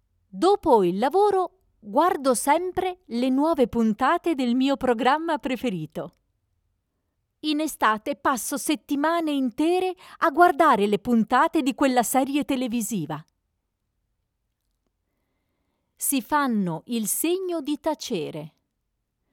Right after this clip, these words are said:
Questa è un po' più complicata da spiegare, poiché sarebbe molto facile mostrare cosa intende la nonna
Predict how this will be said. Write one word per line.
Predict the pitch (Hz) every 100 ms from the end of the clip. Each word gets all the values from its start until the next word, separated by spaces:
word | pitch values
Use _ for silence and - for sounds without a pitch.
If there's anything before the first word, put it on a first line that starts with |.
| _ _ _ -
Questa | 427 - - 415 _
è | 302 330
un | 320 311
po' | 294
più | 311 330
complicata | - 285 247 240 220 180 - 180
da | 175
spiegare, | - 202 175 165 156 160 175 _ - -
poiché | 330 - 349 339 302 _ _
sarebbe | - - 247 247 226
molto | 233 294 -
facile | 190 269 262 208 - 175 175
mostrare | 180 - 233 240 233 -
cosa | - 302 269
intende | 254 233 214 247 254 233 190
la | 175
nonna | 185 214 240 208